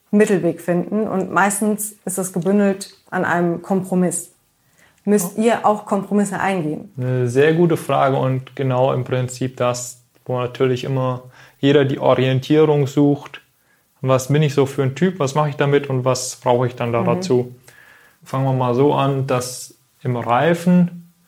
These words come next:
Speaker 2: eigentlich immer Kompromisse
Speaker 1: Ja.
Speaker 2: herrschen. Also
Speaker 1: Okay.
Speaker 2: das angefangen bei der, bei der Gummimischung hast du verschiedene Zielkonflikte. Die teilt sich eigentlich auf in Rollwiderstand, Grip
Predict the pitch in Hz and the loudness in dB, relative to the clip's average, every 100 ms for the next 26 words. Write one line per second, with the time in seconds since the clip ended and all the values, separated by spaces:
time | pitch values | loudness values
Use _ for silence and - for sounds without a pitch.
0 | _ _ _ _ 131 131 135 131 131 131 | _ _ _ _ -2 2 4 2 2 0
1 | 123 - - - 151 147 131 131 127 131 | -2 -12 -20 -2 0 0 0 -2 0 0
2 | 123 120 123 120 117 117 - _ _ _ | 0 -2 0 0 0 -4 -16 _ _ _
3 | 185 160 120 - 113 117 - 120 120 120 | -4 0 0 -2 -8 -12 -8 -4 0 2
4 | 120 - 139 143 139 139 127 123 123 120 | 0 -2 0 0 0 2 2 4 2 0
5 | 120 - _ 123 120 120 160 170 160 165 | -8 -20 _ 0 2 4 4 4 2 0
6 | 151 147 - 143 135 - 156 147 143 - | 0 -2 -4 -4 -4 -2 -2 0 -2 0
7 | 160 156 147 135 147 147 - 147 143 139 | 0 0 -4 -4 -2 -2 0 0 0 -4
8 | - - - _ _ 131 131 131 131 127 | -18 -20 -20 _ _ 0 2 0 -2 -2
9 | 135 131 131 - 127 127 127 127 127 127 | 0 -2 -6 -2 -2 0 -2 -2 0 2
10 | 135 135 - - - 131 127 123 123 123 | 2 0 -4 -12 -2 0 2 0 -4 -6
11 | 120 - - 127 165 170 160 151 - 151 | -8 -12 0 4 6 4 4 0 -2 -2
12 | 143 - 135 143 156 | -2 -4 2 2 0